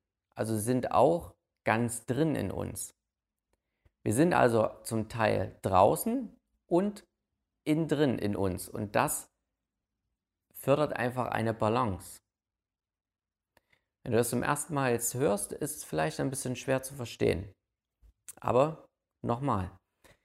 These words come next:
wir nehmen die beobachtende Haltung ein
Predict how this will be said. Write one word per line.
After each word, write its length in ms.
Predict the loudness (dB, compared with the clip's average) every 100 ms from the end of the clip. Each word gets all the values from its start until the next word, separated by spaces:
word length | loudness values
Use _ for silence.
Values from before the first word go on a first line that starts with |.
| _ _ _ _ _ _ _ _ -2
wir 80 | 2
nehmen 220 | 4 2
die 80 | 0
beobachtende 720 | 2 2 2 -2 -2 -4 2
Haltung 420 | 4 4 0 -4
ein 460 | -4 -4 -4 -6